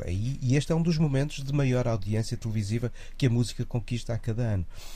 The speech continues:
Pelo que, e se nós virmos bem, como ao longo dos últimos tempos foram escolhidos os nomes que ali passam, há aqui uma lógica que eu diria quase de James Bond, eh, quando se escolhe qual é a Bond, quem vai fazer a Bond Song. Os nomes estão escolhidos em função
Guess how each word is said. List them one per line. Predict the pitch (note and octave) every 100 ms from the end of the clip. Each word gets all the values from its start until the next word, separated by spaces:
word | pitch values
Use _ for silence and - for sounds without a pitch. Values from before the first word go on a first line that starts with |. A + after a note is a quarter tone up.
| - -
Pelo | A2 G#2
que, | -
e | G2+ D3+ F2+
se | -
nós | D#2+ D#2
virmos | D#2 G2 F2+ D#2
bem, | D#2 F#2 A2+
como | - E2+ D#2 D2 D#2+ C#2+
ao |
longo | D2+ D#2 D#2
dos | E2
últimos | E2 - E2 -
tempos | G2+ E2 - - - -
foram | - A2+ G2+
escolhidos | - - A#2+ D3 F2
os | F2+
nomes | F2+ E2+ D2+
que | -
ali | E2 D2
passam, | - E2 E2 A#2+ - - - -
há | A2+
aqui | G#2 -
uma | G#2+
lógica | G2 A2 A2 A#2+ B2+
que | -
eu |
diria | A2+ A2+ A#2
quase | - A#2 A#2 G#2
de | A2 G2
James | A#2 A#2+ G#2+
Bond, | A2+ A2 F2+ - - - - -
eh, | F2 D#2 -
quando | G2
se | F2
escolhe | - G#2 F#2+
qual | G2+ F#2+
é | G#2
a |
Bond, | F2+ G2 F#2
quem | A2
vai | G2
fazer | - G2+ G2+
a |
Bond | F#2 G2 F2+
Song. | A2+ F#2+ E2 -
Os | G2
nomes | G2+ D3+ D3+
estão | -
escolhidos | A2 - F#2 A2 G#2+
em | A#2+
função | - G#2+ - A2+